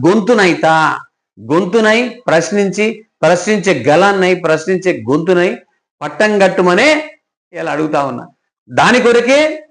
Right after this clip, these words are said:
నేను శాసన మండలికి పోతా. వాళ్ళ ఈ, ఈ సమస్యల పట్ల ఏ రోజు కూడా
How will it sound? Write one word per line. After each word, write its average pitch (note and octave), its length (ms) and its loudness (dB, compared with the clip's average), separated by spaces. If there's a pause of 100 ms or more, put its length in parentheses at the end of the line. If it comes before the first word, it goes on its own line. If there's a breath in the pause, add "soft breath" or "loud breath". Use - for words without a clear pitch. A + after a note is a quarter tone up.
(140)
నేను E3 220 0
శాసన E3+ 300 0
మండలికి E3 240 -2
పోతా. C3 200 0 (760)
వాళ్ళ G3 160 2 (160)
ఈ, - 20 2 (340)
ఈ - 20 0 (140)
సమస్యల G#3+ 320 0 (100)
పట్ల G#3+ 180 0 (220)
ఏ - 20 4 (100)
రోజు C4+ 220 2
కూడా G#3 120 -6